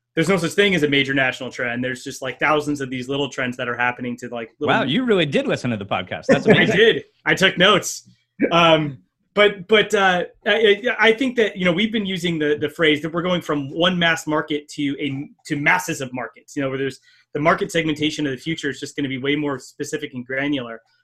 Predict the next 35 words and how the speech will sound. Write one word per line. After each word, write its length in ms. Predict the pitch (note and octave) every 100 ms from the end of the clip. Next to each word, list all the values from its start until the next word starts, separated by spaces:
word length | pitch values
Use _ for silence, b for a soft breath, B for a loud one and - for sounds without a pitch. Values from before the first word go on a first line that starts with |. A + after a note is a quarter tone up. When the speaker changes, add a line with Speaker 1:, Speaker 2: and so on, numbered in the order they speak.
| _ _ _
Speaker 1:
Uh, 160 | D#3+ D3 F3+
and 240 | D#3 D3 _ _ -
I'm 200 | F3 G#3
a, 240 | F#3 D3 E3+
I'm 120 | E3+
a 80 | C#3+
P 220 | - G3
and 80 | D#3
G 120 | E3
customer 500 | - E3 - D#3+ D3+
for, 360 | - D3 C#3
for 260 | C3 C3+ B2 -
a 80 | D3+
bunch 240 | C#3+ E3+
of 80 | D#3+
their 120 | D3
products. 580 | D3 C3+ C3+ C3 - - _ _ _ _ -
I 80 | E3
know 140 | F#3
Tide 480 | E3+ E3 E3+ F3+ C#3+ _ _ -
you 100 | E3
know, 60 | D3
when, 320 | D3+ C#3+ D3+
on 120 | D3
their 120 | C#3+
Tide 340 | C3+ D3 D#3+ D#3
product, 320 | D3 C3+ B2+
there's 160 | D3 C#3
a 120 | C#3+
lot 420 | C3+ C#3 D3+ E3
of 120 | D#3
different 360 | C#3+ D#3 D3 A#2+
varieties 680 | B2+ B2+ B2+ C#3+ C#3 C#3 B2+
of 140 | B2
Tide 420 | - B2 A#2+ D3